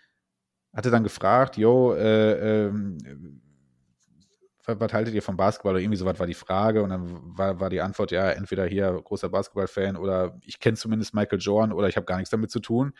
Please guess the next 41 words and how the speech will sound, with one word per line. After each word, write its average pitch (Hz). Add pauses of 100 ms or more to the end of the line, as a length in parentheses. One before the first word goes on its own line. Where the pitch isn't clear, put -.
(560)
Ähm, 104 (160)
und 113
auch 117
da 131
war 135
der 113
größte 147
Teil, 135
sagte, 123 (340)
"Ja, 139 (520)
Michael 131
Jordan, 123
LeBron 120
James, 123
irgendwie 127
Namen, 120
die 120
man 107
kennt, 170
sind 127
ja 107
auch -
ganz 117
interessant 143
und 120
so, 127
ja, 120 (340)
aber 107
wirklich, 120
wirklich, 110
wirklich 110
Plan 117
hab 104
ich 98
nicht." 127
Und 113
da 127
denk 147
ich -
mir, 131
Leute, 135